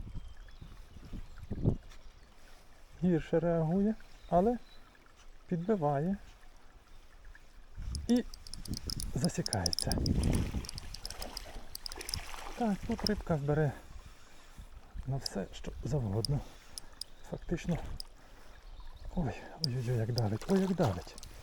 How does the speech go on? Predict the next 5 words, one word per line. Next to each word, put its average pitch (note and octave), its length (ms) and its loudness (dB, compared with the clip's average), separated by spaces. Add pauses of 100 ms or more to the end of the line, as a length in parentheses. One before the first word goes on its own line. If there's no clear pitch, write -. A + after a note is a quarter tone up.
(280)
Ух! - 220 6 (1120)
І D#3+ 80 0
зійшла, C#3+ 460 -2 (440)
і F#3 120 4
зійшла. F3 600 -2